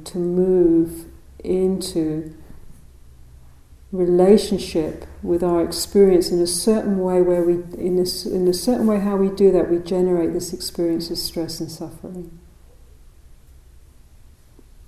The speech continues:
This is where in the, in the second noble truth,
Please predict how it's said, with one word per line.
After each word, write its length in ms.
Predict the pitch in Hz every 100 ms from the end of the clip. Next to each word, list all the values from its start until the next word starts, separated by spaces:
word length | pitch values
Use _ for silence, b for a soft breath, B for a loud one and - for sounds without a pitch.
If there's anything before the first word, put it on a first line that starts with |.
| - - - b b b b b b b - - - - - -
This 240 | 196 190
is 160 | 185 180
where 340 | 180 180 175
in 160 | 180 180
the, 140 | 175 185
in 120 | 175
the 80 | 170
second 500 | - 220 214 220 185
noble 300 | 170 165 165
truth, 600 | - 170 160 165 -